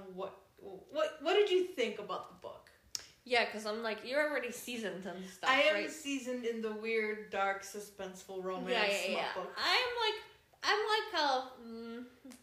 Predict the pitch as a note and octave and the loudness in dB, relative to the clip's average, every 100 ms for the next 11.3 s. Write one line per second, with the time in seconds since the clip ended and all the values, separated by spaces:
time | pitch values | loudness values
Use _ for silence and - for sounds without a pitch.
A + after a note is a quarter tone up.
0 | _ _ - _ _ _ B3 B3 C4+ A3+ | _ _ -20 _ _ _ -6 -2 -2 -2
1 | G3+ G#3+ G3+ G3 G3 A3+ C#4+ C#4+ D4+ D#4+ | -2 0 2 2 2 0 -4 -6 -6 -2
2 | A#3+ A#3+ - A#3 A#3 A#3+ A3 G3+ F#3+ - | -2 -2 -8 -10 -6 -2 0 0 -2 -4
3 | G#3 A#3+ A3+ B3+ C4 A#3+ A#3+ B3 B3+ B3 | -6 -8 -10 -10 -4 -2 -2 -4 -4 -6
4 | A3+ G#3+ G#3 A#3+ A#3+ A3+ G#3+ A#3 B3+ G#3+ | -2 0 2 2 0 0 -2 -2 -4 -2
5 | G#3 A3 A3 - A3+ G#3+ A3 G#3+ - - | 0 2 0 -2 -8 -6 -6 -6 -8 -12
6 | - G3 G#3+ A3+ A3+ - A3+ A3 G#3+ - | -10 -6 -6 -8 -14 -10 -6 -4 -4 -10
7 | - - - _ _ _ - D4 F4 F#4 | -20 -20 -20 _ _ _ 2 4 4 4
8 | F#4+ F#4 F4 D#4+ D4+ D4 C#4 - C4+ C4 | 0 0 -2 0 0 0 -2 -2 0 0
9 | B3+ B3 B3 A3+ A3+ G#3+ C#4 - D#4+ E4 | 0 -2 -4 -4 0 0 -2 -4 -4 -4
10 | C4+ A#3 A#3 A#3 A3+ A3 - G#3 G#3 - | -4 -2 0 0 -2 -6 -4 -6 -6 -4
11 | F#3+ F#3+ | -2 -2